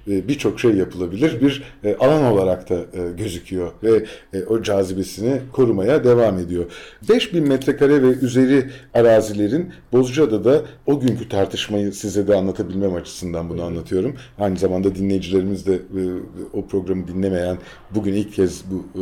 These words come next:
Speaker 1: e, yayınla karşılaşan dinleyicilerimize de açıklayıcı olabilir diye bunu, e, anlatıyorum. E, beş bin metrekare ve üzerinde arazisi mülkü olan insanların, e, agroturizmo denen batıda kullanılan değişik tarım ürünlerini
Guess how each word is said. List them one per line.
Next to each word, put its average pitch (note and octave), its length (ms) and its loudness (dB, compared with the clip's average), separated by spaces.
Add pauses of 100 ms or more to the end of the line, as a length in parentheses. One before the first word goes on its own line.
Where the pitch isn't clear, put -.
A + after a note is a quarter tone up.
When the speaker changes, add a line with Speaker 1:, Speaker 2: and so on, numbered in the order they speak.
(320)
Speaker 1:
e, G2 40 -2
yayınla E2+ 320 -4
karşılaşan F2 540 -6
dinleyicilerimize F2 720 -8
de G#2 100 0 (260)
açıklayıcı G#2+ 600 2
olabilir E2+ 320 -2 (120)
diye D#2+ 200 -8
bunu, D#2+ 160 -10 (220)
e, F2+ 60 -10 (160)
anlatıyorum. F2+ 580 -6 (340)
E, G2 220 2
beş F#3 220 2
bin A#2+ 80 0
metrekare A2 500 0
ve - 40 0
üzerinde G#2 600 0 (260)
arazisi G2+ 680 0 (260)
mülkü G#2 380 -2
olan E2 280 0 (140)
insanların, F#2+ 600 -4 (320)
e, - 60 -16 (300)
agroturizmo A2 800 0 (160)
denen F#2 360 -2
batıda F#2 540 -2
kullanılan F2+ 580 -6 (380)
değişik C#3+ 600 -2
tarım D3 320 0
ürünlerini E2+ 640 -6